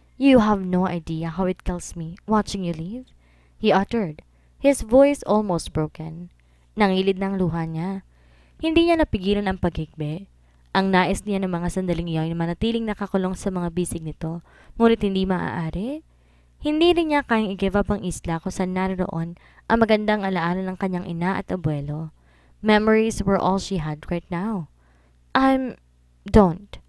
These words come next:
Agap nito. Stop saying you're sorry. Muli siyang napahikbi.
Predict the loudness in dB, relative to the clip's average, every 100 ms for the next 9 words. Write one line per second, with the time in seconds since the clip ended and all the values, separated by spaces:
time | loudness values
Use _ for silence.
0 | _ _ _ 4 6 2 -2 -6 -6 -6
1 | -10 _ _ _ _ _ -16 0 2 4
2 | 0 -2 -2 0 -2 -2 -4 -4 -6 -12
3 | -14 _ _ _ _ 4 4 4 0 -2
4 | -2 -2 -6 -6 -6 -6 -10